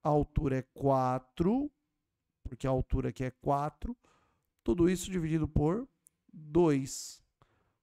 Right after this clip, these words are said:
Quatro por dois dá dois, duas vezes quatorze dá vinte e oito. Essa seria a área do triângulo A B C.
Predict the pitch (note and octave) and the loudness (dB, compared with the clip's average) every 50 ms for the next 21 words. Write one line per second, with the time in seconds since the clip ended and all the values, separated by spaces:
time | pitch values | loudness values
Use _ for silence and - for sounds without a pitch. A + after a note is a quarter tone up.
0 | _ - - G3+ F#3+ F#3+ F#3+ E3 - - - D3+ - - - E3 D3+ C#3+ C3 C#3 | _ -4 0 2 4 4 4 2 0 -2 -2 -4 -2 0 2 2 2 2 2 0
1 | C#3+ C#3 C3+ C3 B2+ A2+ C3+ E3 E3 D#3+ D3+ D#3+ F3+ G3 G#3+ F#3 D3 D#3+ F3+ F#3+ | 0 2 2 0 0 0 0 0 0 0 2 2 2 2 0 -2 -2 0 2 2
2 | F#3 D3 B2 C3 C#3+ C#3 B2 - - D#3+ D#3 - _ - D3 C#3+ D3+ D#3 D3+ C#3 | 2 2 2 0 -2 -2 -2 -4 -4 -4 -4 -4 _ -2 -2 0 0 -2 -4 -4
3 | E3+ F#3 C3+ C3+ C3 B2+ C3+ D#3 D#3+ D#3 - _ _ _ _ _ _ _ _ _ | -8 -6 -4 -2 -2 -2 -2 -4 -8 -12 -16 _ _ _ _ _ _ _ _ _
4 | _ _ _ _ _ _ _ _ _ _ _ _ _ _ _ _ - D3+ B2 C#3 | _ _ _ _ _ _ _ _ _ _ _ _ _ _ _ _ -16 -6 -2 0
5 | D#3 D#3+ E3+ E3+ - - G#3+ F#3 D3 C3+ C3+ B2+ - - C#3+ C#3 C3+ C#3 C#3 - | 0 0 -2 -4 -4 -2 0 2 2 2 2 0 -2 -4 -2 0 0 0 -2 -4
6 | - - - E3+ D#3 D3 D#3 D#3 D3+ D3 C#3 C3+ C3+ C#3 C#3 C#3+ D3 D3+ C#3+ D3 | -6 -6 -4 -4 -2 0 0 0 2 2 0 0 0 0 -2 -2 -2 -4 -6 -6
7 | D#3 - - E3 D#3+ D3 C#3 C#3 C#3 C#3 C#3 C#3 C3+ C3 D3 D#3+ D#3+ - - - | -10 -10 -10 -6 -4 -2 -2 -2 -2 -2 -2 -4 -4 -4 -4 -6 -6 -6 -8 -10
8 | B2+ A#2+ A2+ | -10 -10 -10